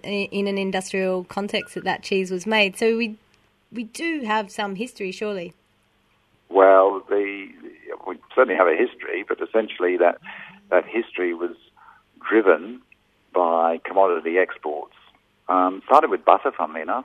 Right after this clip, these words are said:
Speaker 2: Um,
Speaker 1: Mm.
Speaker 2: butter was the big, the big hit at the time. There was a big price on butter in Europe at that time. And the first shipment of Australian butter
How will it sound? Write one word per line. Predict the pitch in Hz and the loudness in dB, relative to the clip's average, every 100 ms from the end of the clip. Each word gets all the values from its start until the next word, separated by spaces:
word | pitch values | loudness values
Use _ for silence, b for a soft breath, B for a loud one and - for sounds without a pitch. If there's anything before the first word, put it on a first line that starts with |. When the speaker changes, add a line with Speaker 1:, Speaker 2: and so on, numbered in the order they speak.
| - | -10
Speaker 2:
Um, | 226 95 95 | -6 -6 -6
Speaker 1:
Mm. | 92 | -2
Speaker 2:
butter | 92 117 | -2 -2
was | 85 - | -8 -12
the | - | -14
big, | 85 - _ | -14 -14 _
the | 90 | -14
big | - 90 78 | -8 -8 -6
hit | 101 98 | -10 -10
at | - | -14
the | - | -12
time. | 87 95 120 123 | -4 -2 -4 -8
There | |
was | 87 110 | -10 -12
a | - _ | -18 _
big | - _ | -20 _
price | 92 95 - | 2 2 2
on | 80 | -6
butter | 80 78 78 78 | -2 -2 -2 -12
in | 80 | -6
Europe | 82 80 | -6 -6
at | 82 | -6
that | 82 - | -6 -6
time. | 78 85 101 - B B B B B B | -4 -2 -2 -8 B B B B B B
And | - 90 87 | -12 -10 -10
the | |
first | - 104 98 - | -4 0 0 -2
shipment | 107 - 87 | -8 -6 -6
of | 87 | -4
Australian | 85 - 95 90 85 | -4 0 0 2 -2
butter | 85 87 90 | 0 4 4